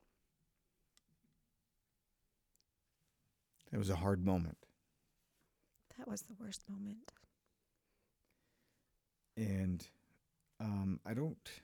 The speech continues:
Speaker 1: I don't think I said too much, um, out loud afterwards because I had just been,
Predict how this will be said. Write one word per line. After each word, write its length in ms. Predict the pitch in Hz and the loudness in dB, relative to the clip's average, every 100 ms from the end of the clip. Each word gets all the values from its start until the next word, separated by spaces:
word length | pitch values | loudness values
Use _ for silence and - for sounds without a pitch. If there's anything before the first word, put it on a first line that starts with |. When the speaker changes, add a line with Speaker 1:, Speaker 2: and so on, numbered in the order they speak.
| - _ _ _ _ _ _ _ - | -20 _ _ _ _ _ _ _ 0
Speaker 1:
I 100 | 117 | 2
don't 140 | 131 | 2
think 220 | 143 117 | 0 2
I 80 | 101 | 2
said 540 | - - 101 98 101 95 _ _ _ _ _ _ _ _ _ _ - | 2 0 2 2 2 -4 _ _ _ _ _ _ _ _ _ _ -16
too 220 | - 117 | -2 2
much, 480 | 98 101 - - - - _ _ 104 | 4 2 -2 -8 -12 -18 _ _ -8
um, 440 | 87 82 82 82 80 _ _ _ _ - | -4 -2 -2 -4 -8 _ _ _ _ -8
out 180 | 110 101 | -4 -2
loud 260 | 101 98 92 | 0 0 0
afterwards 560 | 92 - 110 117 135 | -2 -2 2 2 0
because 720 | - 95 104 92 90 82 - - _ _ _ _ _ _ _ _ _ _ - | -6 -6 -2 0 -2 -6 -12 -18 _ _ _ _ _ _ _ _ _ _ -6
I 140 | 87 104 | -2 0
had 280 | 95 92 | 2 0
just 400 | 87 92 82 - | 0 0 0 -4
been, 500 | - 87 87 85 80 | -4 -2 0 0 -2